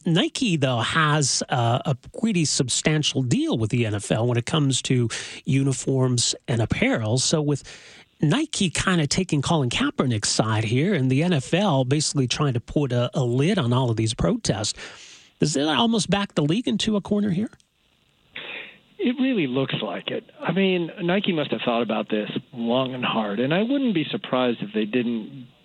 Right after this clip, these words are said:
Speaker 2: bounce it off of some of the owners. Uh, they've got a contract, so they don't have to worry about the contract during its pendency. I would imagine it's, what they have to worry about is renewal. And then they have to do the, the, um, sort of the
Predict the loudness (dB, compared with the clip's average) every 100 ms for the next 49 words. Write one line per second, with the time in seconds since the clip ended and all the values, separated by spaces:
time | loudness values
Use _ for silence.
0 | _ -4 -2 -2 -2 -2 0 0 0 -2
1 | -4 -8 -10 -4 -2 0 0 -2 0 0
2 | -2 -4 -6 -8 -12 -16 -16 -20 -20 _
3 | _ _ -4 -2 0 0 -2 -4 -2 0
4 | 0 0 -2 0 0 -2 -4 -8 -8 -16
5 | _ -10 -2 0 2 0 -2 -4 -4 -2
6 | 0 0 0 2 2 2 0 -2 -4 -4
7 | -2 0 -2 -2 -2 -2 -4 -6 -10 -12
8 | -2 0 2 0 -4 -4 -6 -2 0 -2
9 | -4 -8 -16 -20 _ -4 0 0 0 0
10 | 2 0 -2 -6 -4 0 2 0 -2 -8
11 | -20 _ _ _ _ _ -14 -4 0 2
12 | 2 0 0 -2 0 0 -2 -6 -18 -20
13 | -20 _ _ -4 0 2 0 -2 -6 -8
14 | -16 _ _ -6 -2 0 0 -4 -6